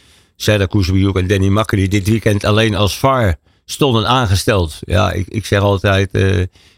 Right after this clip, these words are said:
op, in je hoogste afdeling, eh, bij de beste wedstrijden horen de beste scheidsrechters te fluiten. En, eh, ja, of ze moeten allebei licht geblesseerd zijn geweest, maar dat, dat geloof ik haast niet.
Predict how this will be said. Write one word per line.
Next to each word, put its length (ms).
op, 160
in 140
je 100
hoogste 320
afdeling, 720
eh, 240
bij 120
de 100
beste 260
wedstrijden 540
horen 220
de 80
beste 240
scheidsrechters 840
te 100
fluiten. 480
En, 400
eh, 360
ja, 360
of 280
ze 100
moeten 200
allebei 400
licht 160
geblesseerd 400
zijn 220
geweest, 380
maar 260
dat, 180
dat 160
geloof 240
ik 100
haast 240
niet. 220